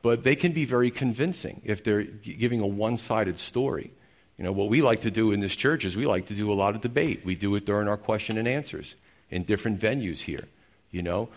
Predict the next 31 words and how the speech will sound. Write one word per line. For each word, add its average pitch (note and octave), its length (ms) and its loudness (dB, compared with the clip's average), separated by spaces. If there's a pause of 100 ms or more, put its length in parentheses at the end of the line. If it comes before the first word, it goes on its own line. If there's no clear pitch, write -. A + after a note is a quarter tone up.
(140)
what G#2+ 140 4
does B2+ 140 4
God's A2+ 360 4
Word G#2+ 260 2
say? C3+ 400 0
Test - 440 0
His G#2 240 -2
Word F#2+ 320 0
to G#2+ 100 -8
see F3 280 -4
if - 160 -8
it's - 140 -8
true. D2+ 320 -8 (300)
Test E3 320 2
His A#2+ 240 2
Word G2 360 2
to A2 120 -4
see F2+ 260 -4
if F2 140 -6
it's - 160 -2
accurate. A#2+ 540 0 (460)
These - 100 -18
things F2 260 -4
are F#2 80 -2
very E2+ 300 -4
important. F#2 580 -2 (1120)
Verse G2+ 280 -2
ten, C3 360 2
continuing G#2+ 640 -2
on, A2 380 2
Romans, A#2+ 560 0